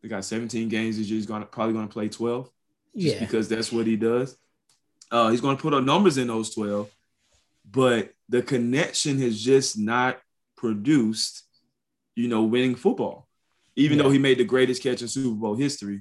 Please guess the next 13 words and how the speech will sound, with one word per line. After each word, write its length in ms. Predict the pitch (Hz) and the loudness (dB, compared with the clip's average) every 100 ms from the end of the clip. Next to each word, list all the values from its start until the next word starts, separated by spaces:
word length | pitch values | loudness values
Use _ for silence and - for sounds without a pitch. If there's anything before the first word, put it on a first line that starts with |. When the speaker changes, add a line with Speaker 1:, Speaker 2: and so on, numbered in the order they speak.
| - | 2
Speaker 2:
Greatest 420 | 175 180 180 - | 6 10 8 8
Speaker 1:
<laughs> 120 | 190 | 8
Speaker 2:
catch 220 | 196 170 | 8 6
in 100 | 170 | 4
football 460 | 139 196 170 170 165 | 4 4 6 6 6
history, 500 | 175 180 - 170 160 | 4 2 2 2 4
and 140 | 139 | 2
no 140 | 156 165 | 4 6
one 160 | 156 | 6
can 120 | 202 139 | 4 4
tell 220 | 170 147 | 2 0
me 140 | |
Speaker 1:
In 20 | 143 | 0